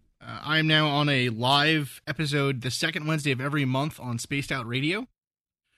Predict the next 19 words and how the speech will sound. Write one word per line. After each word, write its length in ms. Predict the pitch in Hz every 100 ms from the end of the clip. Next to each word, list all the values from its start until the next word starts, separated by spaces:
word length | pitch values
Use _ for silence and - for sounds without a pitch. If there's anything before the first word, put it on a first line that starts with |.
| _ -
with 100 | 120
Dave 180 | 131 117
Scott, 360 | - 180 -
which 200 | 131 123
is, 420 | 123 117 104 - -
uh, 100 | 98
available 360 | 113 139 135 131
online. 420 | 123 120 139 180
So 140 | - 127
go 80 |
check 200 | 117 135
that 120 | 135 135
out 100 | 139
at 60 |
spaced 320 | - 131 120 135
out 120 | -
radio 260 | 131 127 120
dot 200 | 107 -
com. 380 | 160 190 208